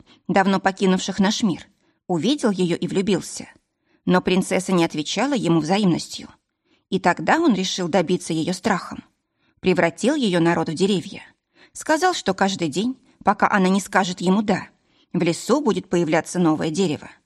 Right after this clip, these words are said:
Не знаю, сколько правды было в этой сказке. Но деревья и впрямь были похожи на скорчившиеся в муках тела. Ветви, как вытянутые руки и пальцы. На серо-голубой коре отчётливо проступали человеческие черты.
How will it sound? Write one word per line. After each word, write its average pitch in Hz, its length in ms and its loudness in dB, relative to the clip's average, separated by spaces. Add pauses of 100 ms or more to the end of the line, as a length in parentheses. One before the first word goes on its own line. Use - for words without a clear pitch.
(560)
Не 196 120 -2
знаю, 180 280 2
сколько 180 360 -2
правды 208 380 0
было 170 240 0
в 165 40 -2
этой 170 140 -4
сказке. - 540 -8 (720)
Но 180 140 4
деревья 180 460 2
и - 100 -6
впрямь 233 460 2
были 175 180 2
похожи 190 540 0
на 175 120 2
скорчившиеся 175 920 -2
в 165 60 -6
муках 175 320 0
тела. 185 360 -6 (640)
Ветви, 185 420 0
как - 220 -4
вытянутые 175 580 2
руки 175 240 -2
и - 140 -2
пальцы. - 480 -4 (580)
На 254 140 2
серо-голубой 185 640 0
коре 175 360 -2
отчётливо 180 600 -2
проступали 180 560 -2
человеческие 170 680 -4
черты. - 400 -8